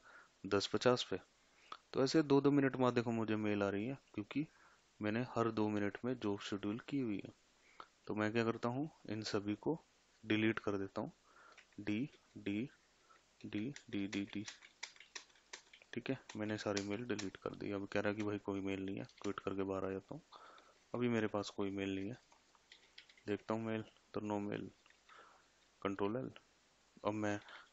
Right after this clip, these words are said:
जो भी मैंने जॉब scheduling की हुई थी, देखो cron tab hyphen L से list होगी। तो मैंने जैसे कि बताया था कि जैसे एट में होता था कि जो भी आप ये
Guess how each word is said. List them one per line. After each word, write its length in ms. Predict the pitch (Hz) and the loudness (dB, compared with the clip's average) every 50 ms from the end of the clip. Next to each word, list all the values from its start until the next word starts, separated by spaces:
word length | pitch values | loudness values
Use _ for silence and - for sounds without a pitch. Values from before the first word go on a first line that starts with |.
| _ - | _ -2
जो 100 | 113 110 107 | 2 2 4
भी 60 | 110 | 4
मैंने 240 | 110 110 110 110 107 | 4 4 2 2 2
जॉब 200 | 104 107 104 104 | 2 2 0 2
scheduling 420 | - - 107 107 110 104 107 110 | 0 -2 0 0 0 0 0 -2
की 100 | 104 110 107 | -2 -2 -2
हुई 100 | 104 107 | -2 -2
थी, 180 | - - 165 - _ _ - - - - _ _ _ _ - - - - _ - 107 | -2 -4 -8 -8 _ _ -20 -20 -20 -20 _ _ _ _ -14 -14 -14 -14 _ -6 -4
देखो 280 | 113 110 127 120 110 - - 107 | -2 0 0 0 -2 0 2 2
cron 220 | 107 107 104 107 | 4 4 4 4
tab 160 | 117 113 107 113 | 2 2 2 2
hyphen 340 | 113 104 - 117 110 107 | 0 0 0 0 0 0
L 60 | 107 107 | 0 0
से 120 | - 117 | 0 0
list 280 | 110 113 110 - - 120 | 0 2 0 0 0 0
होगी। 240 | 110 110 120 143 - - _ _ _ - - - - - - - - _ _ | 0 0 0 -4 -4 -8 _ _ _ -20 -20 -20 -20 -18 -18 -18 -18 _ _
तो 80 | - 107 | -6 -2
मैंने 200 | 107 107 110 110 | 0 2 2 4
जैसे 260 | 110 113 107 - 117 | 2 2 2 2 2
कि 80 | 113 120 | 2 2
बताया 320 | 113 117 110 117 117 117 | 2 2 4 4 4 4
था 100 | 113 120 | 2 2
कि 100 | 117 120 | 0 0
जैसे 280 | 113 120 113 - 120 117 | 0 0 2 2 4 4
एट 220 | 113 113 - - - | 4 4 2 2 0
में 80 | 123 | 2
होता 240 | 120 117 107 - 107 101 | 2 2 0 0 -2 -2
था 120 | - 104 - - - _ _ - - - - - - - - - | -2 -6 -8 -10 -16 _ _ -20 -20 -20 -20 -20 -20 -16 -6 -4
कि 60 | 110 | 0
जो 160 | 107 110 107 107 | 2 4 4 4
भी 160 | 110 113 117 | 4 4 4
आप 240 | 117 113 110 - - | 4 4 2 2 2
ये 340 | 113 117 117 113 113 113 | 2 4 4 4 2 0